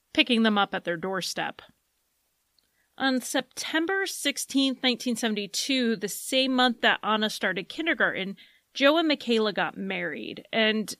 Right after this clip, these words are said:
they got married in the treehouse that he had built with the boys,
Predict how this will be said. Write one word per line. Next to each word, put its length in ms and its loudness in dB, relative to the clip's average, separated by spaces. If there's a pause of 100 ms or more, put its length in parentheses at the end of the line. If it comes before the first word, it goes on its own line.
(100)
they 160 2
got 240 4
married 540 2
in 340 2
the 140 -2
treehouse 680 0
that 140 -4
he 280 -4
had 200 -8 (180)
built 460 0
with 300 -4
the 80 0
boys, 640 -4